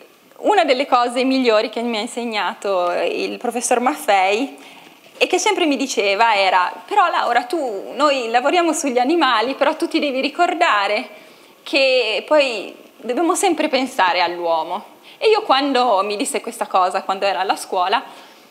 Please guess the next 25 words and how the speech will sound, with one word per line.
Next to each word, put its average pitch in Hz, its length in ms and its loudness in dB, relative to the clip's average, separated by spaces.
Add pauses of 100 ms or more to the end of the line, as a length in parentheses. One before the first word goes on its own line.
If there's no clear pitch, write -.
(500)
eh, - 240 -6
diciamo 403 260 2
che 392 80 2
avevo 311 220 4
dato 269 220 0
un 277 80 -2
po' 269 140 2
una 285 180 2
mia 277 120 0
interpretazione 277 840 0
un 294 80 0
pochino 262 340 -4
egocentrica 226 880 -2
del 220 180 -4
fatto, 208 600 -4
forse 220 520 -4
non 190 180 -14
so - 280 -4
perché - 220 -16
in 185 160 -14
gioventù 202 400 -10
si 226 140 -4
è - 20 -8
più 214 160 -4
egocentrici, 208 880 -4